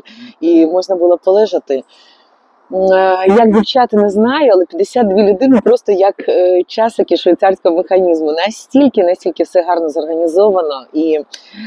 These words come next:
е, настільки комфортна поїздка, що годі казати. І фізично, ну, фізично таке, і ментально. Вранішній, е, репортаж, він абсолютно, абсолютно натюрель,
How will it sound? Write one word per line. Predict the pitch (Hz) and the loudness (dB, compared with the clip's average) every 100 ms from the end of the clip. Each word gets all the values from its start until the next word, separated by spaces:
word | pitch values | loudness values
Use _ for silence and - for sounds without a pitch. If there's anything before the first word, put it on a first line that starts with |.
| - | -8
е, | - 160 | -2 2
настільки | 170 190 - 233 - 180 | 2 0 0 -2 0 -2
комфортна | 190 180 - 170 156 | -2 -2 0 -2 -2
поїздка, | 147 175 185 220 - 156 | -2 0 2 0 0 -4
що | - 156 | -2 0
годі | 180 165 | 0 0
казати. | 156 160 147 139 123 120 - | -2 -4 -2 -4 -2 -6 -2
І | 220 | -2
фізично, | 214 220 175 214 202 - 202 196 190 | 0 0 2 2 0 -4 0 0 2
ну, | 220 | 0
фізично | - 185 196 - 175 | 0 2 2 0 -2
таке, | 180 175 208 196 | -2 -2 2 2
і | 170 | 0
ментально. | 165 160 160 147 127 127 127 - - - - | -2 -4 -4 -2 -2 -4 -10 -20 -20 -20 -8
Вранішній, | 165 240 254 226 - 202 190 190 - | 0 2 4 2 -2 -2 0 0 0
е, | 170 180 175 - | 2 2 0 -2
репортаж, | 185 - 208 - 254 302 - | -2 0 -2 0 0 0 -2
він | - 185 | 0 0
абсолютно, | 185 - 240 247 214 190 | 0 2 2 2 0 0
абсолютно | 185 - - 220 208 202 | 0 -2 -2 2 2 2
натюрель, | 175 175 - 196 262 302 | 0 0 0 2 2 0